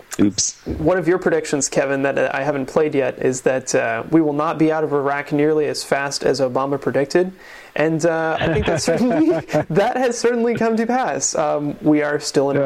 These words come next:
Speaker 2: Iraq. We have escalated the, our involvement in Afghanistan. And, uh, a lot of folks are saying that, that, uh, these are gonna be multi-decade wars, that we are going to be involved in these countries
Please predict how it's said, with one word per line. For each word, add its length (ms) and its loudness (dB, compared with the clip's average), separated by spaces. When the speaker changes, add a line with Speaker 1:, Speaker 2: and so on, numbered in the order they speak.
Speaker 2:
Iraq. 320 -4
We 200 4
have 520 -2
escalated 760 0
the, 480 0
our 160 0
involvement 480 -2
in 340 -4
Afghanistan. 840 0
And, 360 0
uh, 240 0
a 60 2
lot 160 0
of 80 -6
folks 240 0
are 40 2
saying 320 0
that, 280 -2
that, 320 0
uh, 340 0
these 300 2
are 40 2
gonna 180 2
be 420 0
multi-decade 880 0
wars, 520 0
that 300 0
we 140 2
are 120 0
going 260 0
to 100 -8
be 120 2
involved 460 0
in 80 2
these 180 0
countries 680 -2